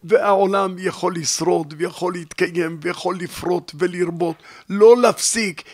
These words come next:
את הפרייה. זה בא זכר, זה בא וכיכרו בידו. כל אחד בא עם הכיכר שלו, אל תדאג.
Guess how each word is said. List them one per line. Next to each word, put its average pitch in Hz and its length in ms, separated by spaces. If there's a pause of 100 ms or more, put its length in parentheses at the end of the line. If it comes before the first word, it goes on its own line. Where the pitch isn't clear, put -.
(100)
את 185 140
הפרייה. 175 400 (440)
זה 208 340
בא 185 280
זכר, 165 500 (340)
זה 170 320
בא 196 300 (380)
וכיכרו 156 840
בידו. 131 500 (340)
כל 208 220
אחד - 280
בא 156 220 (440)
עם 185 140
הכיכר 147 420
שלו, 151 300 (280)
אל 170 60
תדאג. - 360